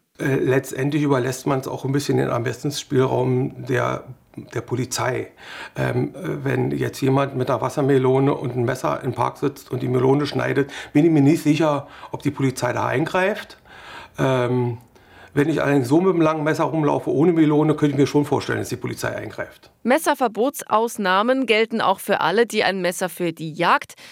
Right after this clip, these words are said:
Speaker 2: die Brauchtumspflege oder die Ausübung eines Sports benötigen. Ebenso für Inhaber gastronomischer Betriebe, Rettungskräfte sowie Ärztinnen und Ärzte.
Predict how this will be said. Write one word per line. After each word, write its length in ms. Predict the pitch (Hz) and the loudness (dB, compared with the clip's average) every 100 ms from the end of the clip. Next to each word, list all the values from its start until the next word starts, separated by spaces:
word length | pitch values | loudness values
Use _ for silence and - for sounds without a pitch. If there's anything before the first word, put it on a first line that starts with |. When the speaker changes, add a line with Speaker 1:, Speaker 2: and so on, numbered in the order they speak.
| - _ | -20 _
Speaker 2:
die 120 | - | -10
Brauchtumspflege 1200 | - 165 262 262 269 254 233 - 247 247 247 247 - | -2 0 0 -2 -4 -4 -4 -10 -6 -2 0 0 0
oder 300 | 185 170 156 | -2 -2 -4
die 320 | - 190 - | -6 -12 -8
Ausübung 640 | 170 226 - 196 180 180 | -6 -6 -6 -6 -4 -4
eines 400 | - 165 151 - | -2 -4 -4 -8
Sports 560 | - - 226 240 - - | -6 -2 -2 -2 -12 -10
benötigen. 680 | - 170 170 165 - 170 156 - - - - _ | -6 -2 -2 -4 -2 -2 -2 -8 -20 -20 -20 _
Ebenso 420 | 208 226 247 220 | -2 0 2 0
für 140 | 196 196 | 0 -2
Inhaber 520 | 185 202 190 180 175 | 0 0 0 0 0
gastronomischer 760 | 180 170 - 175 170 165 170 | -2 -6 -6 -4 -2 -2 -4
Betriebe, 680 | 165 160 - 247 277 269 - 208 | -8 -10 -6 -2 2 2 2 -2
Rettungskräfte 680 | 247 247 220 - 233 - | -2 -2 -4 -2 -2 -2
sowie 300 | 220 185 175 | -4 -4 -4
Ärztinnen 560 | - 226 - - 185 156 | -2 -2 -2 -4 -2 -4
und 180 | 160 143 | -4 -2
Ärzte. 480 | 226 233 - 226 | -2 -2 -2 -2